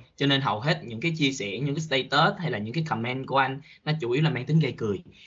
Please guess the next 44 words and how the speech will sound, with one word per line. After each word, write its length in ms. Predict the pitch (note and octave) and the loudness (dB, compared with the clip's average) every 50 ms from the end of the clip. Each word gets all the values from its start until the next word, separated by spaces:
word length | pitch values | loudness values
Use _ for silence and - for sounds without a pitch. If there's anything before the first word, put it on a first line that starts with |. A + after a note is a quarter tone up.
| - _ - | -8 _ 6
Nhưng 260 | D#3+ E3 D#3+ D#3 D#3 D#3 - | 8 10 10 10 8 6 4
khi 200 | - F3 D#3 D3 | 2 4 4 4
mà 340 | D3 C#3+ C3 A2+ G#2+ G#2 G2+ - - _ _ _ _ | 4 2 0 -2 -2 -4 -6 -10 -14 _ _ _ _
anh, 640 | - C#3+ B2+ C3 C3+ C3 C3 C3+ C3+ C3 C3 C3 C3+ C3+ _ _ _ _ _ _ _ _ | -4 -2 -2 -2 -4 -6 -6 -8 -8 -8 -8 -10 -14 -16 _ _ _ _ _ _ _ _
à, 320 | - C3+ C3 C3 B2+ B2+ | -6 -4 -2 -2 -2 -2
muốn 420 | B2 B2+ C#3 D3+ E3 G3 G3+ G3 - - | -2 0 2 4 4 2 2 -2 -8 -8
tham 180 | - - C3+ B2+ | -6 -6 -4 -2
gia 180 | C3 B2+ B2+ | -2 -2 -2
vào 120 | B2+ A2+ A2 | -2 -4 -4
một 140 | G#2+ G2 F#2+ | -6 -6 -4
cái 120 | - D#3+ D#3 | -4 -4 -4
cuộc 180 | C3 - - - _ _ _ - | -4 -6 -8 -10 _ _ _ -4
trao 160 | - C3+ B2+ | -2 0 0
đổi 240 | A2+ G2+ F2+ B2+ D#3+ | 0 0 2 4 4
gì 100 | D#3 - | 6 6
đó 120 | C3 D#3+ | 6 4
đi 100 | D#3 C#3 | 4 4
ha, 240 | C3+ D3 C3+ - - - _ | 4 4 2 2 0 -6 _
một 120 | - A#2 A2+ | -14 -10 -8
cái 100 | D3+ D3+ - | -8 -8 -8
cuộc, 140 | A#2 A2+ - - _ _ | -10 -14 -14 -18 _ _
ừm, 420 | - C3+ A#2 A2+ A2+ A2+ A2 A2 G#2+ | -16 -14 -12 -12 -12 -12 -12 -14 -12
trao 160 | - B2+ A#2+ | -10 -8 -8
đổi 180 | A2 G#2+ C3 | -6 -6 -6
gì 80 | D3+ C3+ | -4 -4
đó 100 | A#2+ B2+ A#2+ - - - _ - | -4 -6 -8 -10 -16 -20 _ -8
thì 400 | A2+ A2+ G#2+ G#2 G#2 G#2 G#2 G2+ - - _ _ _ _ - | -6 -4 -4 -4 -4 -6 -6 -6 -10 -14 _ _ _ _ 0
có 80 | - | 0
thể 200 | F#3 - G#2+ G#2+ | 2 2 0 -2
nó 160 | A#2+ C#3+ - D#3 | -2 -2 -2 -2
phải 100 | D#3 D#3 | 0 0
là 100 | D#3 B2 | 0 0
một 200 | A2 A2 G2+ G2+ | -2 -4 -8 -8
cái 200 | - C#3 C#3 D3+ | -8 -6 -4 -4
gọi 160 | C3+ G#2+ G2 G#2+ | -2 -2 -2 -2
là 180 | G#2+ G#2 G2+ - | -2 -4 -4 -6
drama, 520 | - - C#3+ C3 B2+ B2+ B2 A2 G2 F#2+ - - _ _ _ _ | -2 0 2 2 2 0 -2 -4 -4 -6 -10 -16 _ _ _ _
drama 400 | - C3 A#2+ B2 B2 A#2 G#2 G2 F#2+ | -2 0 0 0 0 -2 -2 -2 -4
thì 80 | - | -6
mình 200 | G2+ G2+ G2 G2 | -6 -6 -6 -4
mới 360 | G2 A2+ B2+ C3+ C#3+ E3 G3 - - - - _ - - | -4 -4 -2 0 0 0 0 -2 -6 -12 -20 _ -14 -10
tham 120 | A#2+ A2+ | -8 -4
gia. 200 | A#2 A2+ A2 - - _ _ _ _ _ _ _ | -4 -4 -4 -6 -10 _ _ _ _ _ _ _
Đó, 440 | - G#2+ G2+ G2+ A2 A#2 B2 B2+ A#2+ | -4 -2 0 0 2 2 2 0 -2